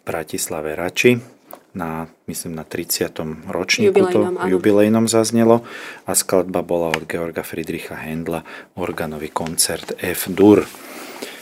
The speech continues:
Speaker 1: Takže toľko ako k tej nahrávke, ktorú sme počuli, krásnej. A festival od svojho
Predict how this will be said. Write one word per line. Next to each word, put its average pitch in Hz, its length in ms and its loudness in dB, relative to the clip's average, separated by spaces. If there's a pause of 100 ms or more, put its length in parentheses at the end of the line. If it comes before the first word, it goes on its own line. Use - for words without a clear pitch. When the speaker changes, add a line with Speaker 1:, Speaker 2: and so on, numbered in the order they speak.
(300)
Speaker 1:
Takže 85 800 -4
toľko 98 480 6
ako 87 160 -4
k - 160 -6
tej 85 160 2
nahrávke, 110 480 4
ktorú 123 240 2
sme 120 240 0
počuli, 135 560 8 (400)
krásnej. 117 800 4
A 92 320 -2 (320)
festival 107 720 6 (1300)
od 95 240 0
svojho 87 400 0